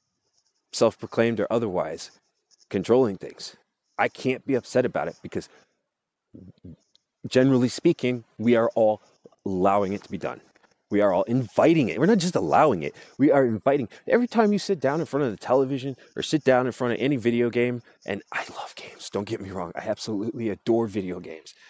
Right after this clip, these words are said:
and they're so fun, and they're so awesome, and I miss them so <laughs> much right now. <laughs> But seriously, all right, at the moment, they are all filled with propaganda and agendas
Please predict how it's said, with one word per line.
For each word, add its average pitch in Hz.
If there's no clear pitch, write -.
and 73
they're -
so 113
fun, 107
and 104
they're 101
so -
awesome, 107
and -
I 139
miss 143
them -
so 214
<laughs> 587
much -
right -
now. -
<laughs> 247
But 110
seriously, 127
all 113
right, 127
at -
the 107
moment, 143
they 117
are 113
all 131
filled 101
with -
propaganda 101
and 87
agendas 90